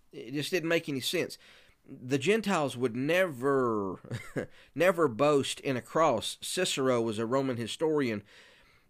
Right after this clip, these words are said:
and the reference of this is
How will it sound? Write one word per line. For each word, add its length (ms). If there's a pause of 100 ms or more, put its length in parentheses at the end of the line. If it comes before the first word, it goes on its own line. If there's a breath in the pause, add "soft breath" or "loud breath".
(120)
and 600 (480)
the 120
reference 420
of 100
this 340
is 380